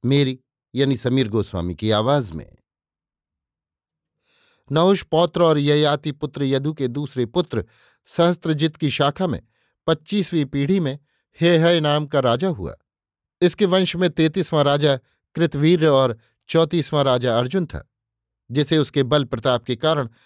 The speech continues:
सहस्त्रार्जुन के नाम से पुकारा गया। हेहयों का ये वंश बड़ा विक्रमशाली हुआ। वैवस्वत मनु के पुत्र शर्याति ने खंभात की खाड़ी में एक अनर्त राज्य स्थापित किया था।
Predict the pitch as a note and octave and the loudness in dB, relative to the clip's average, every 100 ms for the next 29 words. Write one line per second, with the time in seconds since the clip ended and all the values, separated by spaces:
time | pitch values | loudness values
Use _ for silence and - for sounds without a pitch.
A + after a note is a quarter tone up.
0 | _ _ - D#3+ D#3+ D3+ C#3+ C#3 C#3 C3 | _ _ -2 2 2 0 0 2 2 0
1 | C#3 A#2+ B2 A#2 A2+ - A2 A#2 D#3+ F3 | -4 -2 0 0 -2 -6 -10 -2 0 0
2 | G2 D2+ _ _ _ _ _ _ _ _ | -4 -12 _ _ _ _ _ _ _ _
3 | - D#3+ D#3 D#3 D#3 D3+ D3 C3+ B2+ B2 | 0 2 4 4 4 2 2 0 2 0
4 | E3 D#3+ C3 B2 B2 G#2+ _ _ _ C#3+ | 0 -2 -2 0 0 -2 _ _ _ -4
5 | - B2+ A#2+ A2+ C3 F#3+ A#2 F#2 - _ | -2 0 0 0 -2 -2 -4 -6 -10 _
6 | _ _ _ _ _ _ _ - D#3 F3 | _ _ _ _ _ _ _ -2 2 2
7 | F3+ E3+ D#3+ D#3 D3+ D3+ D3+ D3 D#3+ - | 2 2 -2 0 0 0 -2 -4 -6 -6
8 | C#3 _ _ - - C#3+ C#3+ D3+ D#3 G3+ | -10 _ _ -12 -2 0 2 2 0 -2
9 | C#3+ D#2 _ _ _ _ - C#3+ C3+ E3+ | -2 -4 _ _ _ _ -2 0 2 0
10 | E3 D3 A#2+ C#3 D3+ C#3+ C#3+ C3+ _ _ | -2 -6 -4 -2 0 0 -2 -6 _ _
11 | - D3+ D3 - - B2+ C#3+ D3+ A#2+ B2 | -2 -2 -2 -12 -4 -2 0 -2 -2 0
12 | A#2+ A#2 B2 G#2+ - B2+ - F3 - A2+ | 0 -2 -10 -12 -4 -4 -2 -6 -2 -2
13 | D#2 - | -2 -8